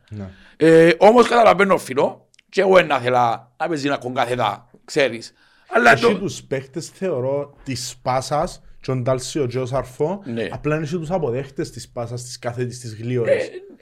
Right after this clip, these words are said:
Speaker 2: επειδή είναι
Speaker 1: Ο Μάγκλιτς είναι γλίωρος, φίλε, ο Κβιλτάγια είναι
Speaker 2: Είναι
Speaker 1: γλίωρος.
Speaker 2: γλίωροι, κανένας πουσκιο.
Speaker 1: Ναι.
Speaker 2: Κανένας πουσκιο. Που λαλείς, τούτον είπαμε το
Speaker 1: Κανένας
Speaker 2: Γιώργο.
Speaker 1: πουσκιο, ναι.
Speaker 2: Ε, να δούμε, δάμε.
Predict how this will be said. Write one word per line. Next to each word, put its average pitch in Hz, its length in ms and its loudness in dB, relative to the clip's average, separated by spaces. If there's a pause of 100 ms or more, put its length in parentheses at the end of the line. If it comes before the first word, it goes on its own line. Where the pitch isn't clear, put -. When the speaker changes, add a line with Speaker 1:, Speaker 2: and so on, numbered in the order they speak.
Speaker 2:
επειδή 185 500 -4
είναι 196 600 -4
Speaker 1:
Ο - 20 0
Μάγκλιτς 214 360 -4
είναι 208 180 -4
γλίωρος, 127 460 -4
φίλε, 117 120 -10
ο 120 60 -6
Κβιλτάγια 147 400 -6
είναι 190 140 -4
Speaker 2:
Είναι 190 100 -6
Speaker 1:
γλίωρος. 165 240 0
Speaker 2:
γλίωροι, 101 200 -4
κανένας 127 220 2
πουσκιο. - 280 -18 (160)
Speaker 1:
Ναι. 147 140 -12
Speaker 2:
Κανένας 123 300 0
πουσκιο. - 320 -20 (720)
Που 120 140 4
λαλείς, 107 680 4 (120)
τούτον 135 300 2
είπαμε 123 400 4
το 101 100 -2
Speaker 1:
Κανένας 95 280 -2
Speaker 2:
Γιώργο. 110 260 -2
Speaker 1:
πουσκιο, 175 460 4
ναι. 104 140 -20 (1300)
Speaker 2:
Ε, 117 360 4
να 120 200 8
δούμε, 131 180 4
δάμε. 127 680 2